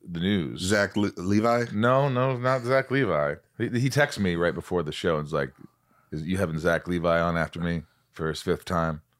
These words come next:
Speaker 1: I'm like, "No,
Speaker 2: Well,
Speaker 1: Zach Levi's
Speaker 2: th-,
Speaker 1: on."
Speaker 2: this should be called the About Damn Time show episode. 'Cause,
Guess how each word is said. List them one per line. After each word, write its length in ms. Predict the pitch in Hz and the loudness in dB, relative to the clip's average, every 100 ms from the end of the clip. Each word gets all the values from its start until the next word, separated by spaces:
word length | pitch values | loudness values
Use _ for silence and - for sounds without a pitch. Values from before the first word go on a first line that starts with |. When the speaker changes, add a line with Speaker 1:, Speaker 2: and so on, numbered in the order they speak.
| _ _ _ - | _ _ _ -12
Speaker 1:
I'm 80 | 76 | -10
like, 160 | 62 | -8
"No, 320 | 69 69 76 78 | -8 -6 -2 6
Speaker 2:
Well, 340 | 208 190 135 | 8 6 2
Speaker 1:
Zach 140 | 143 131 | -4 -2
Levi's 240 | 139 180 | 0 2
Speaker 2:
th-, 200 | 185 208 | 2 2
Speaker 1:
on." 60 | 160 | 2
Speaker 2:
this 200 | 208 - | 2 4
should 200 | 196 127 | 2 4
be 280 | 131 110 - - - | 4 4 -4 -14 2
called 240 | 117 101 | 2 4
the 100 | 101 | 2
About 380 | 90 98 95 82 | 4 4 2 2
Damn 260 | 92 80 | 2 2
Time 380 | 76 85 78 64 | 0 -2 -2 -6
show 340 | - 69 - - - | -8 -8 -10 -14 -8
episode. 500 | 85 73 - 117 95 - - - - - _ | -8 -6 0 0 0 -6 -18 -20 -20 -20 _
'Cause, 200 | - 165 | 4 4